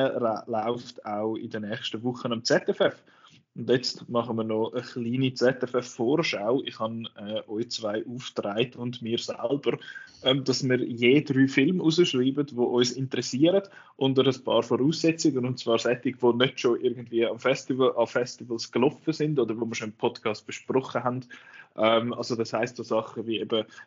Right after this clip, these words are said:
Broker, Triangle of Sadness, ähm, die gan-, die gewisse Sundance-Sachen, die der Chris schon gesehen hat Anfang Jahr. Das sind die, wo wir jetzt nicht wirklich,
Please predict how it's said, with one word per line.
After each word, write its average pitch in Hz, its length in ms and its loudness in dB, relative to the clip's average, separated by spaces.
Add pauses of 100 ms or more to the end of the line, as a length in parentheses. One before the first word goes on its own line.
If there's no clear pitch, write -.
Broker, 110 680 0
Triangle 117 520 0
of 110 120 -2
Sadness, 104 920 -4
ähm, 110 360 -4
die 117 100 -4
gan-, 113 200 0
die 120 80 -6
gewisse 120 440 0
Sundance-Sachen, 117 920 0
die 107 60 -8
der 104 100 -12
Chris - 300 -6
schon 107 200 -2 (320)
gesehen 117 260 6
hat 117 320 0
Anfang 113 360 0
Jahr. 107 360 -2 (1000)
Das - 180 0
sind 127 180 -6
die, 117 180 6
wo 110 100 2
wir 110 120 -2
jetzt 113 200 -6
nicht 160 280 0
wirklich, 180 640 0